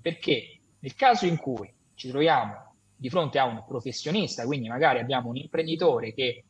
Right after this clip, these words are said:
parallelamente alla sua attività imprenditoriale ha magari una, una partita iva, pensiamo magari al caso di, di tanti medici che magari hanno un S R L,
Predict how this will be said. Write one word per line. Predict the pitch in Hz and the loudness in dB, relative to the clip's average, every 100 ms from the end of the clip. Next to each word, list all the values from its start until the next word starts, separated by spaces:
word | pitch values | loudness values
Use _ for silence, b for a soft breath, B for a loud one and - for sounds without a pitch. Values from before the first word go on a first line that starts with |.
| _ | _
parallelamente | 139 139 143 147 151 190 220 - | 2 4 6 6 6 6 2 2
alla | 170 156 | 4 2
sua | 151 185 | 0 -2
attività | - 151 165 | -2 0 2
imprenditoriale | 175 165 156 - _ 156 156 135 107 - _ _ _ _ - - | 2 0 -4 -8 _ 0 2 2 0 -8 _ _ _ _ -10 2
ha | 160 | 4
magari | 156 135 165 143 | 4 6 6 6
una, | 131 131 123 123 | 2 4 4 2
una | 131 | 0
partita | 127 127 147 156 | 0 0 2 4
iva, | 240 113 104 _ - - | 4 0 -4 _ -20 -18
pensiamo | - 156 160 | -2 2 2
magari | 135 143 | 4 4
al | 127 | 4
caso | - 147 135 | 2 0 0
di, | 120 123 120 | -4 -4 -4
di | 117 | -4
tanti | 135 131 214 | -4 -2 0
medici | 233 117 110 117 | 0 -2 -6 -8
che | 120 | -6
magari | 143 165 127 | 2 2 2
hanno | 120 120 120 | -2 -6 -8
un | 151 | -8
S | - 151 | -4 -2
R | 123 | 2
L, | 170 151 113 107 | 4 4 0 -6